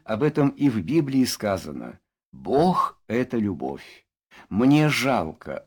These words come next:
очень жалко людей, которых вы называете предпринимателями. Они самые несчастные. Я так хотела бы им помочь, но мне трудно одной это сделать. Ты ошибаешься, Анастасия.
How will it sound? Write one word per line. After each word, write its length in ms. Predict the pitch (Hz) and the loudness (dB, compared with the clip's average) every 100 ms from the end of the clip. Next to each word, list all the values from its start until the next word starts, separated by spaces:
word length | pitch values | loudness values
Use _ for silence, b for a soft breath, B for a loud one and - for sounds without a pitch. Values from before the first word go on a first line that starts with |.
| _ | _
очень 420 | 175 175 - 147 | 0 0 2 2
жалко 400 | 110 135 123 104 | 4 2 2 0
людей, 600 | 87 78 78 151 110 - _ B B | -4 -4 -4 -4 -4 -8 _ B B
которых 480 | 95 107 160 135 - | -6 0 2 2 4
вы 80 | 127 | 4
называете 600 | 127 123 147 139 - 135 | 4 2 0 -2 -2 -6
предпринимателями. 1200 | - 135 - 131 123 123 131 - 76 60 52 50 _ _ _ _ _ | -4 -6 -2 2 4 4 2 -4 -10 -10 -12 -16 _ _ _ _ _
Они 240 | 101 127 135 | 2 4 4
самые 480 | - 139 170 165 | 4 2 4 4
несчастные. 840 | 165 165 - 101 78 - 69 53 - _ _ B - | 4 4 2 0 -2 -8 -12 -14 -20 _ _ B -10
Я 180 | 104 143 | -4 -4
так 320 | - 190 175 | -2 -2 -2
хотела 440 | 156 147 151 123 | -4 0 0 2
бы 120 | 101 101 | 0 -2
им 300 | 117 123 92 | 2 2 2
помочь, 720 | 73 95 160 - - - - _ _ - | 0 0 0 0 -4 -6 -12 _ _ -10
но 200 | 76 135 | 0 4
мне 220 | 151 156 | 6 4
трудно 580 | 156 139 160 180 160 160 | 2 0 2 4 4 2
одной 480 | - 143 135 147 131 | 2 0 2 4 4
это 260 | 104 98 | 0 -2
сделать. 640 | 85 73 78 57 - - - _ _ _ _ _ _ - | -6 -6 -10 -12 -16 -20 -20 _ _ _ _ _ _ -6
Ты 160 | 85 | 0
ошибаешься, 760 | 120 - 170 196 180 110 - 95 | 0 2 2 4 2 0 -4 -4
Анастасия. 880 | 90 - 87 87 - 90 101 143 | -4 -6 -10 -10 -8 -6 -6 -8